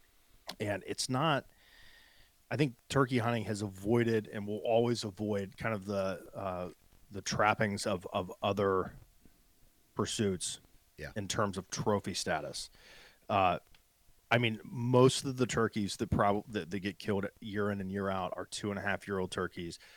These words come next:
Speaker 1: Those are the ones that come in, they are hammering like crazy because they're young, they're fired up, it's, you know, their first breeding season, they're strutting around,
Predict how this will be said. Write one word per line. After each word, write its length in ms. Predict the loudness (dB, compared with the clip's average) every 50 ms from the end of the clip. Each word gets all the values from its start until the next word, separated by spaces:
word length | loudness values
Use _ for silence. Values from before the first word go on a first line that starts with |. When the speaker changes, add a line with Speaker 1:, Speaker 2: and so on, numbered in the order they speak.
| -20 -16 _ -6
Speaker 1:
Those 220 | -4 -2 -2 -2
are 40 | -2
the 80 | -2 -2
ones 360 | -2 -2 -2 -2 -4 -6 -8
that 160 | -10 -14 -14
come 220 | -10 -6 -4 -4 -2
in, 200 | -2 -2 -2 -2
they 120 | -2 0
are 180 | 0 -2 -4 -6 -10 -14 -10
hammering 320 | -8 -6 -4 -4 -4 -4 -4
like 180 | -4 -6 -6
crazy 520 | -6 -4 -2 -2 -2 -4 -4 -6 -6 -6 -10 -14 -16
because 260 | -12 -8 -8 -8 -6
they're 120 | -4 -6 -4
young, 320 | -4 -4 -4 -4 -4 -4
they're 100 | -6 -6
fired 360 | -6 -2 0 2 2 2 2
up, 180 | 0 -2 -4 -6
it's, 160 | -8 -12 -14 _ -18 _
you 120 | -6 -4 -2
know, 120 | -2 -2
their 140 | -2 -4 -6
first 320 | -6 -4 -4 -4 -4 -4 -4
breeding 260 | -2 -2 -2 -2 -4
season, 340 | -6 -6 -6 -6 -8 -6 -6
they're 100 | -6 -6
strutting 420 | -6 -4 0 2 2 2 2 0
around, 440 | -2 0 0 0 0 0 -2 -4